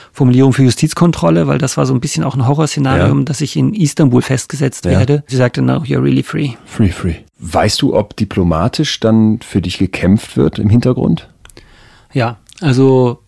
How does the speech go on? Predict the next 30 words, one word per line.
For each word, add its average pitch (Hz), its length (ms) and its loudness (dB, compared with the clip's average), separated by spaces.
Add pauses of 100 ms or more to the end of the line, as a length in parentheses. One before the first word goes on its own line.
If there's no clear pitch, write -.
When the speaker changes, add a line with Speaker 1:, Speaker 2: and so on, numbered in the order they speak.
(140)
Speaker 1:
ich - 160 -6
kenn 139 160 2
natürlich 127 260 0
nicht 127 160 -2
alle 147 160 2
Sachen, 156 240 0
die 151 80 2
gelaufen 151 460 0
sind. 156 200 0
Das 131 120 -4
ist 123 80 -8
einfach 123 260 -10
auch 113 300 -6 (420)
Amtsgeheimnis 135 680 -4
et 127 100 -6
cetera. 139 400 -2 (640)
Ich - 160 -6
weiß, 135 160 0
dass - 160 -4
auf 131 100 -2
sehr 135 220 2
vielen 170 460 2
Ebenen, 139 800 0
die, 143 180 -10
sehr 131 160 0
vielen 156 180 4
diplomatischen 143 580 0
Ebenen 131 600 0
für 143 240 -2
uns - 560 -2